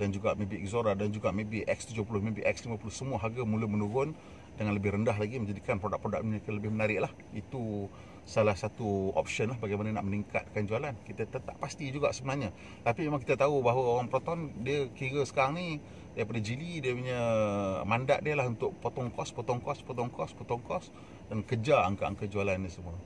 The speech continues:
Jadi buat tahun ni dia dah mencapai satu angka yang seratus ribu yang dia dah lama tak tengok. Iaitu dah mungkin, uh,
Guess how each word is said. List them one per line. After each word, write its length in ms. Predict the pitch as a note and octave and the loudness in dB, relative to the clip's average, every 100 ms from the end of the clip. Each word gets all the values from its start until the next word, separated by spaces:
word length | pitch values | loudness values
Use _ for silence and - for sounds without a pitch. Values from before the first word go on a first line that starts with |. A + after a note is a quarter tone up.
| - - - - | -14 -16 -10 -4
Jadi 160 | A2 | -2
buat 240 | A#2 A#2+ - | 4 4 6
tahun 400 | A#2 B2+ A#2+ E3 | 4 4 2 -2
ni 80 | |
dia 160 | E3 B2 | -2 0
dah 160 | A2+ A2 | 2 0
mencapai 640 | A2+ A2 - A#2+ A2 G#2 | 2 0 4 6 6 4
satu 420 | - G2+ - A#2 | 0 -4 -4 -2
angka 380 | G2+ G#2 - A#2+ | 0 0 -2 0
yang 320 | A2 G#2+ G2+ | 2 2 2
seratus 400 | G2 G#2+ G#2 G#2 | -2 0 -2 -2
ribu 400 | A2+ G#2 A#2 D#3+ | -2 -2 -2 -2
yang 240 | B2 G#2+ G#2+ | 0 0 0
dia 100 | G#2 | 0
dah 140 | F#2 | 2
lama 320 | F2+ G#2+ D#3 | 2 2 0
tak 160 | - - | 0 0
tengok. 320 | A2 A2+ - - - - - - | 0 -2 -4 -6 -16 -16 -16 -8
Iaitu 480 | G#2 G2+ F#2+ A#2 G#2 - | -4 -4 -4 -4 -6 -4
dah 240 | A2+ G2+ F2 | 0 0 0
mungkin, 560 | G#2 G2 - G#2+ G2+ G2+ | -2 -2 0 2 2 2
uh, 400 | G2 F#2+ F#2 F2+ | 0 0 0 -2